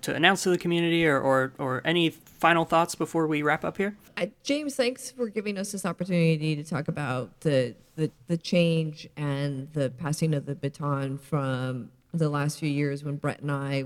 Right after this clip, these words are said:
Speaker 2: were heading up to the blog, to the new team, and the,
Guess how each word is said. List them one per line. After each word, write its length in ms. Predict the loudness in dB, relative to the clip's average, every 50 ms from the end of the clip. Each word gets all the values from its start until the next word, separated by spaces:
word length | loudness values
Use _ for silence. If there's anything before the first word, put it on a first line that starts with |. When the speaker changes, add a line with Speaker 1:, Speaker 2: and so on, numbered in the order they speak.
| -4 -4
Speaker 2:
were 240 | -2 -2 -2 -2 -4 _ _ -8
heading 280 | -2 2 4 4 4 2
up 140 | 0 -8 -8
to 160 | -8 -8 -8
the 120 | -8 -12 -8
blog, 380 | -4 -4 -2 -2 -2 -4 -4 -6
to 80 | -4
the 120 | 0 0 2
new 160 | 2 2 2
team, 460 | 0 -2 -2 0 2 2 0 0 -4 -6 _ _ _ -20 -20 _ _ _ _ -4
and 600 | 0 2 2 4 4 2 2 2 0 0 -4 -8 -12 _
the, 560 | 0 2 2 2 2 0 -2 -4 -4 -6 -8